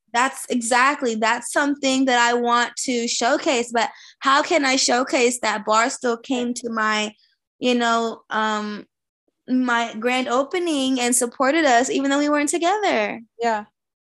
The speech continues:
Speaker 2: And I think maybe that would be the thing with Kale. Like, maybe she would be more open to talking about things if they also included, like, "Yeah, you know, I'm going through some shit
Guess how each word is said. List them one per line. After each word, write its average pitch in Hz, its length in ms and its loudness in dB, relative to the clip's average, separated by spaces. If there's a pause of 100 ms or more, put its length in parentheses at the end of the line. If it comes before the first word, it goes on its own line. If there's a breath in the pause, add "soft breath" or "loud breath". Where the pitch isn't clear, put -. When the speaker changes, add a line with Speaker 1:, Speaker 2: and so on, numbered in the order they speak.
(1300)
Speaker 2:
And 240 120 0
I 240 140 0
think 269 220 -6
maybe 247 240 -2
that 226 200 2
would 226 140 -2
be 233 200 -4
the 220 140 -8
thing 214 420 -10
with 208 380 -6
Kale. 214 360 0
Like, 196 220 -2
maybe 214 320 -6
she 240 180 -8
would 226 140 -6
be 226 100 -6
more 208 400 -2
open 202 280 -4
to 208 80 -16
talking 202 280 -6
about 202 280 -2
things 214 480 -10
if 202 260 -4 (400)
they 214 160 -2
also 220 460 2
included, 208 420 -6
like, 208 220 -2
"Yeah, 294 160 0
you 285 100 -2
know, 269 120 2
I'm 254 120 0
going 262 260 0
through 262 140 -6
some 262 180 -8
shit 240 460 -2